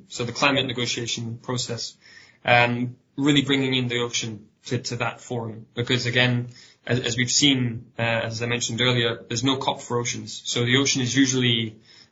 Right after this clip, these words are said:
added on, uh, as an extra to the, the climate cop conversation or the biodiversity cop conversation. So, uh, but, but it's, it's been a hard, uh, push to get those present in those negotiations. So the ocean had a huge win in Glasgow,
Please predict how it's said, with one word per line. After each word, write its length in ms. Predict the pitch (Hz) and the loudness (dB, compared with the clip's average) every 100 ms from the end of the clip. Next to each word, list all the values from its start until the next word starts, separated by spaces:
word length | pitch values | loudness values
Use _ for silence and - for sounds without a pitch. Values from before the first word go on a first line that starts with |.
| _ - | _ 4
added 280 | 127 123 | 6 6
on, 420 | 123 120 117 110 - _ _ | 6 4 0 -10 -14 _ _
uh, 200 | 113 110 117 | -8 -4 -4
as 160 | 117 | -4
an 80 | 117 | -2
extra 320 | 143 - 175 - - | -2 -4 -8 -12 -10
to 160 | 127 | -10
the, 320 | 117 - 120 - | -8 -8 -8 -8
the 80 | - | -12
climate 380 | - 147 156 - _ _ | -2 0 0 -6 _ _
cop 320 | 160 - - _ - | -6 -6 -12 _ -14
conversation 600 | 143 - 143 - 147 - | -10 -8 -10 -10 -12 -6
or 100 | 123 | -4
the 60 | 117 | -2
biodiversity 480 | 117 113 113 110 | -4 -6 -10 -12
cop 220 | - 113 - | -14 -14 -14
conversation. 560 | 107 - - - 110 | -14 -14 -14 -14 -14
So, 400 | - - 123 117 - - - - | -8 -2 -2 -2 -10 -20 -4 4
uh, 140 | 127 | 4
but, 240 | 139 139 | 4 2
but 100 | 147 | 0
it's, 200 | 139 - | 0 -4
it's 100 | 135 - | -6 -2
been 120 | 139 | -2
a 60 | |
hard, 460 | 123 127 123 120 - - _ | 0 2 2 0 -8 -14 _
uh, 160 | - 117 | -4 -4
push 300 | - 175 - | -2 -2 -2
to 100 | 131 | 2
get 220 | 131 - | 0 0
those 260 | 120 113 - | -6 -8 -12
present 380 | - 123 110 - - | -8 -6 -6 -14 -10
in 100 | 113 | -10
those 160 | 107 | -8
negotiations. 680 | 110 110 110 113 107 110 107 | -10 -8 -8 -6 -8 -6 -4
So 320 | - 117 110 - - _ | -2 -4 -6 -16 -20 _
the 120 | 131 135 | 4 4
ocean 280 | 131 135 | 4 2
had 100 | 123 | -2
a 40 | 120 | -4
huge 360 | - 151 127 | -4 -2 0
win 380 | 117 120 110 107 - | 0 -2 -4 -10 -6
in 220 | 117 113 | -4 -4
Glasgow, 540 | 110 117 110 113 107 | -2 -2 -2 -4 -6